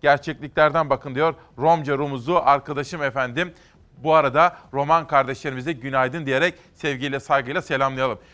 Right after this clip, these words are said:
Hürriyet'ten bir haber ve işte bakın, Milli Savunma Bakanı dün akşam C N N Türk'teydi. "Rusya ile karşı karşıya gelmeyiz." dedi. Hande Fırat'ın sorularını yanıtladı. Milli Savunma Bakanı Hulusi Akar, Türkiye'nin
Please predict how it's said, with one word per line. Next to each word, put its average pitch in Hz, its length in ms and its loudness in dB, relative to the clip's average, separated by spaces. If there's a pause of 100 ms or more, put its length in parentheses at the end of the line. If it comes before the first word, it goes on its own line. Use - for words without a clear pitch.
(160)
Hürriyet'ten 165 600 0
bir 170 100 -2
haber 160 460 4 (580)
ve 156 240 0 (440)
işte 165 240 -4
bakın, 175 360 -4 (400)
Milli 151 180 -6
Savunma 160 320 -4
Bakanı 151 320 -4
dün 156 60 -6
akşam 151 420 -4
C 151 160 -6
N 151 40 -6
N 143 80 -10
Türk'teydi. 151 640 -4 (240)
"Rusya 175 320 -6
ile 160 200 -2
karşı 143 340 -4
karşıya 160 340 -4
gelmeyiz." 139 580 -2
dedi. 151 360 -4 (200)
Hande 143 260 -2
Fırat'ın 143 340 -6
sorularını 139 420 -4
yanıtladı. 123 540 -4 (220)
Milli 139 200 -8
Savunma 147 340 -4
Bakanı 147 260 -4
Hulusi 135 260 -6
Akar, 160 300 0 (260)
Türkiye'nin 175 540 -8